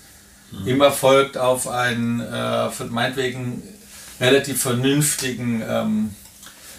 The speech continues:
Speaker 2: Parteiführer in China folgt irgendwann ein, ein Demagoge. Und dann hat, dann hat man's nicht in der Hand.
Speaker 1: Aber vielleicht kannst du ja noch mal kurz erläutern, wie es ge-, dazu gekommen ist, zu diesem Modell,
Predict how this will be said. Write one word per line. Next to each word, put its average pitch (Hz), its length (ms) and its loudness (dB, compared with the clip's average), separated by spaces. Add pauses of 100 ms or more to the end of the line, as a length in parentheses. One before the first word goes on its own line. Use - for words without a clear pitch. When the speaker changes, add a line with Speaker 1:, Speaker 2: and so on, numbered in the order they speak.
(220)
Speaker 2:
Parteiführer 123 880 2
in 117 120 0
China 123 420 0
folgt - 260 -2
irgendwann 127 320 -2
ein, 123 340 -4
ein 117 300 -2
Demagoge. 120 720 2 (580)
Und 104 80 -8
dann 120 180 0
hat, - 160 -4
dann 107 140 0
hat 110 140 -4
man's 131 200 -4
nicht 135 140 -6
in 135 100 -8
der 123 160 -4
Hand. 101 340 -6 (240)
Speaker 1:
Aber 101 100 8
vielleicht 123 240 12
kannst 143 140 8
du - 20 8
ja 131 40 8
noch 127 100 8
mal 131 120 8
kurz 143 220 6
erläutern, 127 720 10 (340)
wie 127 140 12
es 131 140 8
ge-, 117 120 6 (300)
dazu 117 360 6
gekommen 135 480 10
ist, 131 180 4
zu 123 80 10
diesem 113 260 12
Modell, 117 560 10